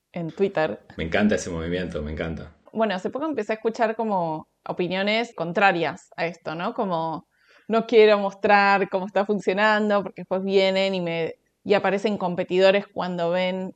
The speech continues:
Speaker 1: que el negocio empieza a, como a funcionar mejor. Entonces, ahora a ver si aparece como la, el movimiento en contra de esto y se vuelve a cerrar.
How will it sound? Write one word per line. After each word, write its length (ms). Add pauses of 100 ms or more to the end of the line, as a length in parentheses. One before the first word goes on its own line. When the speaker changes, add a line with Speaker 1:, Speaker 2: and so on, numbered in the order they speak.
Speaker 1:
que 80
el 120
negocio 340
empieza 340
a, 120 (220)
como 160
a 80
funcionar 420
mejor. 680 (500)
Entonces, 560 (220)
ahora 500 (360)
a 100
ver 120
si 220
aparece 500
como 180
la, 300
el 160
movimiento 440
en 120
contra 600 (420)
de 140
esto 200
y 80
se 120
vuelve 220
a 60
cerrar. 380